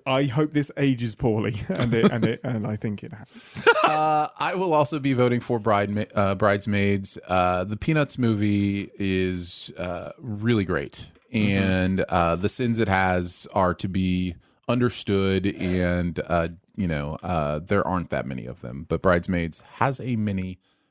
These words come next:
Speaker 2: many loaded sins. So, Danae, your vote?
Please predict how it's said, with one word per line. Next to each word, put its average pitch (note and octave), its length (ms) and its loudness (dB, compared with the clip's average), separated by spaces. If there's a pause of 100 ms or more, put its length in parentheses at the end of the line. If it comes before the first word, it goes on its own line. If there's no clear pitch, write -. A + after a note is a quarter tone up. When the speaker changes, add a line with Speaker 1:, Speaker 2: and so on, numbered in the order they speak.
(100)
Speaker 2:
many A2 560 2
loaded F#2 720 2 (140)
sins. D2 640 -8
So, A#2 340 0
Danae, D3+ 380 0
your F3 200 0
vote? F#3+ 460 -2